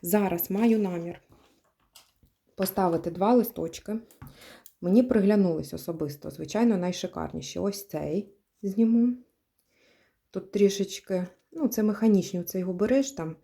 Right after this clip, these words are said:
буває, сама ж нігтями якось і пошкоджу під час поливу. І ось цей, от вони найяскравіші.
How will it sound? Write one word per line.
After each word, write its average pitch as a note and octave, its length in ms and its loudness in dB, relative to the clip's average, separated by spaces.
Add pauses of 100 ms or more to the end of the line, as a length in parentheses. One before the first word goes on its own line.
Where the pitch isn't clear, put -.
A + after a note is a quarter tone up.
(480)
буває, E3 640 -2 (520)
сама E3+ 300 -8
ж E3+ 160 -8
нігтями D#3+ 460 -12 (260)
якось - 340 -14
і - 20 -10
пошкоджу - 680 -14
під - 160 -20
час - 140 -14
поливу. E3 500 -12 (420)
І G3 120 0
ось A3+ 200 0
цей, D3 380 -14
от D3 120 -16
вони D#3+ 240 -4
найяскравіші. E3 1080 -6